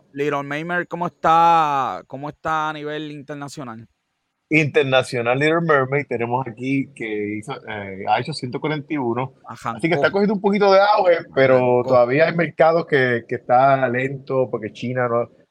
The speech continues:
Speaker 2: no ha llegado a los tres millones de dólares en China.
Speaker 1: En China, mano. O sea, a
Speaker 2: En
Speaker 1: los chinos no
Speaker 2: China.
Speaker 1: les gusta, no les gusta esa película,
Speaker 2: No,
Speaker 1: ya, ya,
Speaker 2: no le gusta la
Speaker 1: definitivamente.
Speaker 2: película. La gen-, la gente de Corea del Sur, la gente de Japón, toda esa área del oriental, pues no, no está haciendo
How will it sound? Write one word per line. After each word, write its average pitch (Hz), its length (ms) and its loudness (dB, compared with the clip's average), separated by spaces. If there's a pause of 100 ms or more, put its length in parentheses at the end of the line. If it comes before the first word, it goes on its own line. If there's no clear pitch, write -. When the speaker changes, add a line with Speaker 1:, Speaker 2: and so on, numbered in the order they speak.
Speaker 2:
no 117 120 -2
ha 127 40 4
llegado 127 220 6
a 123 40 4
los 113 120 0
tres 120 200 -4
millones 113 520 -4
de 110 60 -8
dólares 110 380 -2
en 107 60 -20
China. 110 360 -10
Speaker 1:
En 101 80 -8
China, 123 600 -8
mano. 117 380 -8
O - 320 -20
sea, 160 80 0
a 170 40 4
Speaker 2:
En 165 40 2
Speaker 1:
los 143 120 -4
chinos 170 280 -8
no 160 80 -6
Speaker 2:
China. 151 100 -4
Speaker 1:
les 151 40 -2
gusta, 143 540 0
no 123 120 -8
les 127 80 -4
gusta 127 200 -12
esa 123 140 -10
película, 104 380 -10
Speaker 2:
No, 101 60 -8
Speaker 1:
ya, 101 60 -8
ya, - 40 -16
Speaker 2:
no - 140 -20
le 101 100 -20
gusta - 80 -20
la - 140 -20
Speaker 1:
definitivamente. 104 600 -2
Speaker 2:
película. 143 420 4
La 123 160 6
gen-, 117 240 -4
la 127 140 -2
gente 120 180 -6
de 135 100 0
Corea 127 220 -2
del 123 100 -8
Sur, 143 580 -4 (360)
la 120 80 -10
gente 123 180 -8
de 131 80 0
Japón, 131 800 0
toda 135 100 0
esa 147 180 4
área 151 220 4
del 143 240 2
oriental, 139 500 0
pues 107 200 -6
no, 107 500 -8
no 98 220 -12
está 113 160 -4
haciendo 98 880 -8